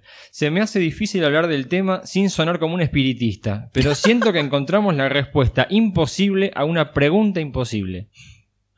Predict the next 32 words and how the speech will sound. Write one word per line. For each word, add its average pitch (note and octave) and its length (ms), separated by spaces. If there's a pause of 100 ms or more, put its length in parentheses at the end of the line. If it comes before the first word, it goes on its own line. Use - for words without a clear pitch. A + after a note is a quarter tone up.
(840)
Empezó C#3 560
a, C3+ 580
a, A#2 340
a A2 40
recordar B2+ 600
las C3+ 160
escenas D3+ 340
que B2+ 160
habían C3+ 300
descartado B2 680
el A2+ 100
despertar A#2+ 480
de E3 60
la D#3+ 120
fuerza F#3 460
y D3 180
dice: D3 460
"Empecé D#3 720
a D3+ 60
escribir", D3 840
empresa-, A2+ 480
empezó A2+ 340
con A2 160
Terrio, B2 420 (360)
"a C#3 80
escribir D#3 640
sobre A3+ 500
las C3+ 220
tomas G3 340
de B2 100
episodio C#3+ 520
siete, E3+ 680